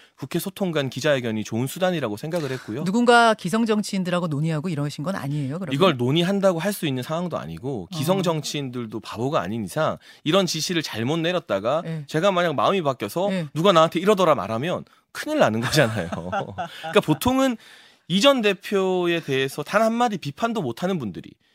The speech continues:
Speaker 1: 이 전 대표만 맹목적으로 추종하는 분들이 오히려 저에게 배후설을 제기하는데,
Speaker 2: 알겠습니다.
Speaker 1: 저는 윤석열 정부 장관이나 사회부 총리 자르라고 했던 사람이에요.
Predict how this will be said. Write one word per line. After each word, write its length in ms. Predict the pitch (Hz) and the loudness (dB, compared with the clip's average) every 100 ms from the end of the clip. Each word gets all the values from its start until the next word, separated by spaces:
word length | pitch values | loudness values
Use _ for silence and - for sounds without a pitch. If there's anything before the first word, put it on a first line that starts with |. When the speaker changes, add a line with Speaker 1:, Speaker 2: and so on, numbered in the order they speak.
| _ | _
Speaker 1:
이 80 | 170 | 0
전 160 | 220 247 | 2 4
대표만 400 | 196 - 180 143 | 2 0 0 2
맹목적으로 560 | 139 240 220 185 156 | 2 2 0 0 0
추종하는 440 | 147 208 214 226 220 | -2 -2 0 0 0
분들이 280 | 175 147 143 | -2 -2 0
오히려 320 | 170 247 226 | 0 0 0
저에게 300 | 135 139 139 | 2 0 -2
배후설을 440 | 113 123 139 147 | -2 -2 -2 -4
제기하는데, 580 | 113 101 123 101 87 123 | -4 -4 -2 -2 -2 -4
Speaker 2:
알겠습니다. 560 | 156 147 139 - 143 131 | -4 -4 -10 -14 -14 0
Speaker 1:
저는 360 | 226 302 220 147 | 2 4 0 0
윤석열 380 | 170 247 277 | 0 2 2
정부 220 | 214 185 160 | 0 -2 -4
장관이나 580 | 123 127 170 214 202 | -2 2 2 2 0
사회부 340 | 165 208 226 226 | 0 0 0 -2
총리 240 | - 240 | -4 -4
자르라고 440 | 185 196 262 262 170 | -2 0 2 2 0
했던 180 | 123 | -2
사람이에요. 720 | 117 104 90 87 82 165 113 | -2 -2 -2 -4 -4 -4 -6